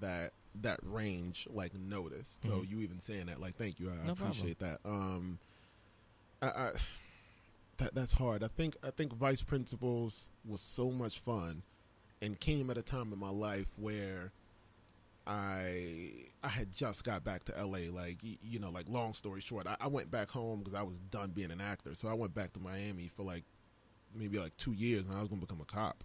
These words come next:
Speaker 1: Like, that
Speaker 2: Mm-hmm.
Speaker 1: was the plan. And I came back to L A for what I thought was gonna be a weekend.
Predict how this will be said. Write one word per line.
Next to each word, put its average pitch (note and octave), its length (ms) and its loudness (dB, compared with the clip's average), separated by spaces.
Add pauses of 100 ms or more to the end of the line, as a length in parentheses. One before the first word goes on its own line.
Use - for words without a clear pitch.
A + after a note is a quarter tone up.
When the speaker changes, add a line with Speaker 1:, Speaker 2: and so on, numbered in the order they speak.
(240)
Speaker 1:
Like, F#2+ 120 0
that G2 120 2
Speaker 2:
Mm-hmm. G#2+ 80 4
Speaker 1:
was F#2 100 -2
the - 60 -12
plan. A2 400 -4 (640)
And G2 220 0
I F#2 80 0
came G#2+ 320 0
back F#2 260 0 (200)
to A#2+ 280 2
L F#2+ 240 0
A F2+ 120 0
for G2+ 160 0
what G2+ 120 2
I F2+ 120 -4 (160)
thought B2 260 4
was G2+ 120 -6
gonna G2+ 180 -4
be F2 160 -4
a D#2+ 60 -2
weekend. E2+ 720 -2